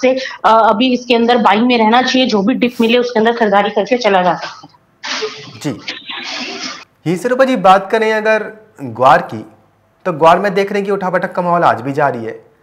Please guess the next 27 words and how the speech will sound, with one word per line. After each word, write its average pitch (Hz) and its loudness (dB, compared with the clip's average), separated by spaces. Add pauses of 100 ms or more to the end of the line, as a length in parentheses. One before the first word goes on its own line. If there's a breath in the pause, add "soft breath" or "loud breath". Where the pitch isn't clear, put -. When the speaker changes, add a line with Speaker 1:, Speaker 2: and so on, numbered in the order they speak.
(300)
Speaker 2:
दस 151 2
हज़ार 190 4
दो 160 0
सौ 165 -6
के 190 -4
करीब 180 -4
ग्वार 131 4
गम 170 0
का 165 -2
दिसंबर 165 -2
वायदा 160 2
और 143 -4
अट्ठावन 160 -2
सौ 175 -6
के 165 -4
करीब 170 -4
ग्वार 135 -2
सीड - -8
का 165 -2
दिसंबर 156 -6
वायदा 156 0
ट्रेड 147 -6
करते 143 -6
नजर 131 -4
आ 113 -2
रहे 101 -8
हैं। - -18